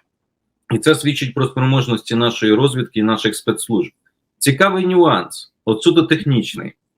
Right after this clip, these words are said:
Коли задаються питанням, а як дрони могли туди долетіти? А я думаю, що відповідь тут у тому, що про що нам говорили наші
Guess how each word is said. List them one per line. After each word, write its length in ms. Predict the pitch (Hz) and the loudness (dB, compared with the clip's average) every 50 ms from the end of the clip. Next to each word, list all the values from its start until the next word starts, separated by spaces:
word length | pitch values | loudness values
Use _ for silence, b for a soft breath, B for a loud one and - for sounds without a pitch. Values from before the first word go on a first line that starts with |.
| _ _ _ _ _ - | _ _ _ _ _ 0
Коли 160 | 117 127 175 | 4 6 6
задаються 540 | 180 175 175 160 165 175 180 170 - 156 147 | 6 6 4 4 4 4 4 2 2 0 0
питанням, 520 | - 156 143 - 151 151 147 143 131 123 - | 0 0 2 4 4 4 4 2 0 -2 -2
а 80 | 123 | 0
як 220 | 120 139 170 160 151 | 0 0 0 0 2
дрони 280 | 156 160 156 147 143 | 4 4 4 4 4
могли 280 | 135 131 127 123 131 127 | 2 0 0 0 -2 -4
туди 200 | 127 120 117 123 | -4 -6 -6 -4
долетіти? 720 | 113 117 120 117 113 113 107 - 101 90 80 - - - - _ _ _ _ _ _ _ _ _ _ _ _ _ _ _ _ - | 0 0 2 4 4 2 2 0 -6 -6 -6 -8 -12 -20 -20 _ _ _ _ _ _ _ _ _ _ _ _ _ _ _ _ 0
А 80 | 95 113 | 4 4
я 120 | 156 190 | 4 4
думаю, 360 | 185 202 202 190 180 170 156 | 4 2 2 2 4 2 2
що 180 | - - - 147 | 0 -2 -2 -2
відповідь 480 | 147 175 175 - - 147 147 147 139 | 0 0 -2 0 0 0 0 0 0
тут 160 | - 151 135 147 | 0 -2 0 0
у 80 | 143 | -2
тому, 360 | - - 175 185 185 165 135 | 0 2 2 2 4 2 0
що 520 | 117 - - - 139 135 135 131 120 117 - _ _ _ _ _ _ - | 0 -2 -2 0 2 2 2 2 0 -2 -6 _ _ _ _ _ _ -6
про 140 | 127 135 | -4 -4
що 180 | 135 - 165 160 | -2 2 4 4
нам 160 | 156 147 131 | 4 4 2
говорили 420 | 123 127 131 135 135 143 143 135 131 | 0 0 0 2 4 4 4 4 4
наші 480 | 131 135 135 135 - - 131 127 123 | 2 0 0 0 -2 -2 -2 -2 -2